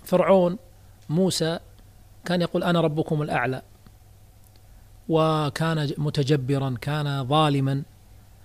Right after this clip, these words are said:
ما في شيء يعني، حتى ال-، الرسوم هذه هي ت-، رسوم كفرية يعني، ترمز لآلهة معينة.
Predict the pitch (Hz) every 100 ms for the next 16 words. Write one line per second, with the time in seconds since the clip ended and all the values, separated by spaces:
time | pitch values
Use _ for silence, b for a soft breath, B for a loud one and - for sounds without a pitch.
0 | b b - 180 262 226 214 - 214 170
1 | 131 123 233 226 - 185 160 143 143 131
2 | 127 131 139 185 165 135 139 147 214 196
3 | - 196 165 262 208 - - 233 214 107
4 | - B B B B B - - - -
5 | - - - - 190 190 147 156 180 190
6 | 170 139 139 131 143 123 110